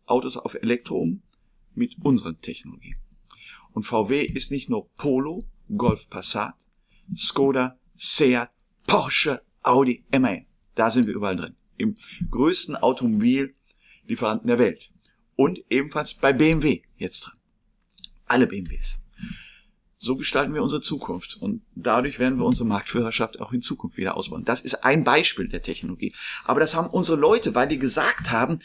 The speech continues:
wir wollen innovativ. Die haben dahin agiert. Und das war das Tolle. Deswegen war vor eineinhalb Jahren auf der Hannover Messe nicht nur Frau Merkel, sondern Barack Obama.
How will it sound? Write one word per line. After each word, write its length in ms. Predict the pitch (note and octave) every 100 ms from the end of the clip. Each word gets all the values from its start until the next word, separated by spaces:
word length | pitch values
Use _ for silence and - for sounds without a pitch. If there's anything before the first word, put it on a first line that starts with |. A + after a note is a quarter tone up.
| -
wir 140 | C3+ D3
wollen 160 | F#3
innovativ. 600 | G3 G3+ F3 E3 - - - - -
Die 180 | G3+ A3+
haben 160 | A#2
dahin 300 | G2 F#2 F2 - - - - _ _
agiert. 360 | - G2+ F#2+ - -
Und 120 | - A#2+
das 160 | B2+
war 120 | C3+
das 180 | C#3 C3
Tolle. 380 | - A#2+ D#3+ D#3+ _ -
Deswegen 560 | C#3 - D#3 E3 C#3
war 180 | A#2 C#3+
vor 220 | - -
eineinhalb 360 | C3 C3+ D3 D3
Jahren 440 | A#2 A#2 C3+ D3+ - -
auf 140 | A2
der 120 | B2+
Hannover 380 | A#2 G#2+ A2+ A#2+
Messe 340 | B2+ C3+ C#3 - - -
nicht 200 | - B2+ -
nur 100 | B2
Frau 180 | A2
Merkel, 360 | G#2 G2+ A2+ C3
sondern 340 | - G#2+ A2
Barack 360 | G#2+ F#2+ G2+ -
Obama. 560 | G2 G2+ G2+ G2+ F#2